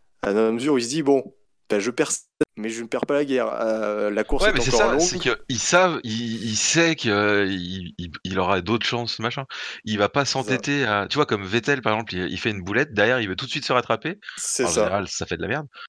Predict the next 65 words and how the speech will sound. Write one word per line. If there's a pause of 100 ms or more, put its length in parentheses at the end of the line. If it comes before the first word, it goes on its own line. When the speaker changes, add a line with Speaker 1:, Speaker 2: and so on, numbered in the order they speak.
(380)
Speaker 2:
Lui,
il
sait
que
s'il
fait,
euh,
enfin,
je
sais
pas,
s'il
y
a
une
boulette
ou
il
y
a,
il
y
a,
il
y
a
un
moment
où
il
va
essayer
de
doubler,
ça
marche
pas
ou
je
sais
pas
quoi, (400)
eh
ben,
il
a,
il (180)
garde
la
patience
et
il
dit, «
Bah,
ça
passera
dans
deux
tours,
dans
dix
tours,
dans
vingt
tours. »